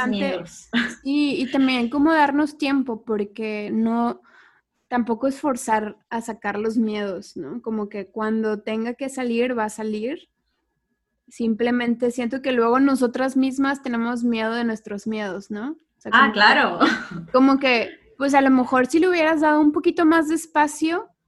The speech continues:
Speaker 1: en vez de como meterlo al closet y empujarlo ahí porque no quieres
Speaker 2: Que
Speaker 1: darle
Speaker 2: salga.
Speaker 1: tiempo a
Speaker 2: <laughs>
Speaker 1: pensar en qué te trae, qué estás sintiendo, ¿no? Como que a veces desde las clases de yoga o en la meditación, que,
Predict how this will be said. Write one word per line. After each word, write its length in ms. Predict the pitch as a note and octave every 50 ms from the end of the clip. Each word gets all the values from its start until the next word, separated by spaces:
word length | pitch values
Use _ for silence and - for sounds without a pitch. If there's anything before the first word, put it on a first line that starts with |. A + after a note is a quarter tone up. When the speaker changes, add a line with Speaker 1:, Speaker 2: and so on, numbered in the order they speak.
| _ _ -
Speaker 1:
en 200 | B3 B3 B3 A#3
vez 260 | A#3+ A#3+ A#3 A3+ A3
de 520 | C4 C4+ C#4 D4 D4 C#4+ B3+ - _ _ _ _ _ _ _ _ - - - _
como 580 | - B3 A#3+ A#3+ A#3 G#3+ G3+ F#3+ - - _ _ _ -
meterlo 440 | A3+ A3+ A3 A3+ A#3+ A3 A3 A3+ A#3+
al 140 | B3+ B3+
closet 580 | B3+ - C4+ B3 B3 A#3+ B3 B3+ B3 B3 B3 _ -
y 380 | F#3+ A3 A3 G#3+ G3 F3+ - - _
empujarlo 560 | - A#3 A3+ A3+ A#3+ A3 - A3 G#3 G#3+ A3+ A#3
ahí 160 | A#3+ A#3+ A#3
porque 260 | A#3+ B3+ A#3+ - B3+
no 120 | A3+ A3
quieres 540 | G#3 - A3 A3+ A3+ A3+ - - - - _ _ _ - _ _ -
Speaker 2:
Que 20 | G#3
Speaker 1:
darle 220 | A3 G#3+ G#3+ G#3+
Speaker 2:
salga. 280 | A3+ - - F#3+ F#3 A3
Speaker 1:
tiempo 420 | A#3 A#3+ A#3+ A3+ - B3 B3 - -
a 180 | A#3+ A3+ A#3
Speaker 2:
<laughs> 40 | A#3
Speaker 1:
pensar 640 | A3+ A3 A3 G#3+ G3+ - C#4 C4 C#4 D4+ D#4+ E4+ E4+
en 140 | D#4+ D4 D4
qué 120 | D4 B3+
te 160 | B3 - C#4
trae, 380 | C4 - C#4 C4+ C4 C4+ C4+ C4+ - - - - _ _ _ _ _ _ _
qué 100 | - B3+
estás 280 | B3 B3 - D#4 C#4+ C#4+
sintiendo, 640 | D#4+ D4+ C#4+ C4+ C4+ C4+ B3+ B3 B3 B3 A#3+ A3+ A3
¿no? 200 | A3 A3+ A#3 A#3
Como 260 | - B3 A#3 G#3+ -
que 320 | - G3+ G3+ G3 - _ _ _ _ _ _ _ _ -
a 120 | G#3+ A3
veces 400 | A3 A3 A3 A3 B3 B3 B3 B3+
desde 580 | C4+ C4 C4 B3 A#3 A#3 A3+ A3 G#3+ G#3+ G#3+ G#3
las 200 | G#3 G#3 G#3 -
clases 340 | - A3+ A3 A3+ A3 A#3 A#3+
de 140 | B3+ B3 A3
yoga 640 | A#3 A3+ A3+ A3+ A3+ A3 A3 A3 G#3+ A3 G#3+ G#3+ G#3+
o 280 | G#3 G#3 G#3 G#3 G#3 G3+
en 120 | G#3 G3+
la 100 | G#3 A3
meditación, 1000 | A3+ A3+ A3+ A#3 A3+ A3 G#3 G3+ G3+ - - A3 G#3+ G#3+ G#3+ G#3 G#3 G#3+ G#3 G#3
que, 280 | A3 G3+ G3 F#3 F#3+